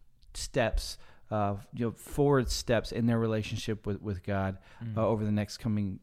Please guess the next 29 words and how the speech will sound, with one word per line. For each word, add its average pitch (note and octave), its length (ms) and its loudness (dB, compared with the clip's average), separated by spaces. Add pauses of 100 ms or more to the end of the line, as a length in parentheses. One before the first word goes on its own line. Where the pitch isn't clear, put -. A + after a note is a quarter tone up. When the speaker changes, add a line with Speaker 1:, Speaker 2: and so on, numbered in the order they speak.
Speaker 1:
uh, G2+ 300 -2
m-, G#2+ 160 0
months, G#2+ 480 0
weeks, G#2+ 380 -2
even A2+ 320 2
days. G2 320 -2
And A2 80 -2
I - 40 -4
think B2+ 120 2
it's C3+ 120 2
important B2 380 4
to, A2+ 100 2
to B2 140 -4
begin A2+ 220 0
right G2 160 0
away. F#2+ 280 -4
You C3+ 140 4
don't F3 100 6
want F#3 140 6
it, F3+ 100 0
Speaker 2:
Yeah. G#2+ 320 -2
Speaker 1:
you C#3 80 4
don't D3+ 100 8
want E3+ 160 8
it - 20 -10
to E3 80 4
be D3+ 120 8
like C3 300 8 (260)
they, B2+ 440 6